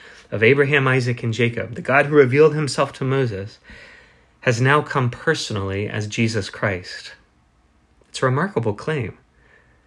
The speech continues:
You know, sometimes you'll hear people say that the early Christians just followed Jesus as a great teacher, and that it wasn't until a hundred years or so later that people considered him to be divine. Well, that's just not true.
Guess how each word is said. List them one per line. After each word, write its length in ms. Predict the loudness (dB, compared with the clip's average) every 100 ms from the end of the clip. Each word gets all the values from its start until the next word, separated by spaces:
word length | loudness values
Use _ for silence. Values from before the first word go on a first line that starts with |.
| _ _ -4
You 80 |
know, 40 | -2
sometimes 440 | 0 0 0 2
you'll 80 | 0
hear 180 | 2 0
people 300 | -2 -4 -6
say 260 | 0 2 2
that 160 | 0
the 100 | 0
early 220 | 0 0
Christians 680 | -2 -4 -6 -4 -4 -4 -8 -14 -20 -20 -12
just 220 | -10 -2
followed 320 | 4 4 4
Jesus 400 | 2 0 -2 -2
as 100 | -4
a 60 | -2
great 260 | -4 -4
teacher, 540 | -4 -6 -4 -6 -8 -10 -20 -20 _ -6
and 100 | 0
that 120 | 2
it 80 | 4
wasn't 380 | 4 2 -2 -4
until 380 | -6 0 0
a 60 | 2
hundred 320 | 0 0 0
years 400 | 2 2 2 0
or 120 | -6
so 200 | -6 -2
later 320 | 2 4 4 2
that 160 | 0
people 280 | -2 -4 -4
considered 500 | -6 -8 -4 -2 -2
him 160 | -6 -8
to 100 | -6
be 140 | -6
divine. 520 | -4 -2 0 -2 -6 -14 -20 -20 -20 -20 _ _ -20 -18
Well, 100 | -12
that's 220 | -8 -6
just 180 | -6 -2
not 220 | -2 -2
true. 400 | 0 2 2 -4